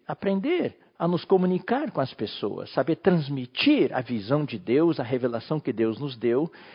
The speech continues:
e que de-, o que Deus colocou no nosso coração, saber transmitir para as pessoas. E precisamos aprender certas técnicas de oratória e tudo, mas isso não é o mais importante. O mais importante é o que está aqui dentro. É a comissão que você recebeu.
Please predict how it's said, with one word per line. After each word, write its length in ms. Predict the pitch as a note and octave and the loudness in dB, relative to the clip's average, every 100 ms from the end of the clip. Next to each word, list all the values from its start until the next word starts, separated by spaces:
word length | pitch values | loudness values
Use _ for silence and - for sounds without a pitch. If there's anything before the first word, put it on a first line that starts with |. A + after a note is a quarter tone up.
| - - | -20 -10
e 140 | E3+ F#3 | -6 -2
que 160 | - | 2
de-, 100 | F3+ | 4
o 140 | E3 D#3+ | 4 2
que 100 | F3+ | 4
Deus 220 | E3 F3 | 4 4
colocou 400 | E3+ D3+ - F3 | 2 0 2 0
no 80 | D#3 | 2
nosso 220 | D3 - | -2 0
coração, 440 | E3 D#3+ - F#3 | 0 0 0 0
saber 260 | E3+ E3+ G#3 | 2 2 2
transmitir 520 | G#3+ G3+ G3+ G3 D#4 | 2 0 0 -2 -4
para 140 | - | -2
as 100 | C#3 | -6
pessoas. 560 | - A2+ - - - - _ - _ _ _ _ _ _ _ _ _ | -6 -8 -6 -10 -10 -16 _ -20 _ _ _ _ _ _ _ _ _
E 100 | C3 | -8
precisamos 760 | - C#3+ C#3+ D#3 D#3 C#3+ B2 - - | -8 -6 0 2 2 0 -2 -10 -6
aprender 540 | - G4 F4+ D#4 E4+ | -2 -2 0 2 0
certas 520 | - A3 F4 - A2+ - | 2 2 2 0 -2 0
técnicas 520 | C#3 C3 B2 G#2+ G#2+ | 0 0 -6 -6 -2
de 80 | A2 | -2
oratória 520 | G#2+ - G#2+ G#2+ G2+ | -2 -4 0 0 0
e 40 | |
tudo, 260 | - A2 - | -6 -8 -8
mas 240 | B2 A#2+ | -10 -8
isso 240 | A#2+ D#3+ B2+ | -6 -6 -6
não 280 | A#2 F3 | -4 -2
é 40 | F3 | -2
o 60 | |
mais 180 | D#3 C3+ | -2 -4
importante. 540 | D#3 - D3+ - C#3 B2+ | -6 -6 -6 -4 -4 -2
O 40 | |
mais 200 | B2+ D#3 | 0 0
importante 560 | E3+ - C3+ - D#3 D3+ | -2 -2 -2 -2 -2 -2
é 40 | |
o 20 | |
que 100 | - | -6
está 160 | D3+ E3 | -8 -8
aqui 160 | - | -10
dentro. 580 | D#3+ E3 F#3 - - G#2+ _ _ _ _ _ _ _ | -6 -4 -4 -8 -12 -14 _ _ _ _ _ _ _
É 80 | D#3 | -2
a 60 | D#3 | 2
comissão 500 | F3 E3 - E3+ F3 | 2 2 2 2 2
que 80 | |
você 220 | C3+ C3 D3 | -2 -2 -4
recebeu. 680 | C#3+ D3 G#2+ B2 D3+ - | -4 -4 -2 0 -2 -6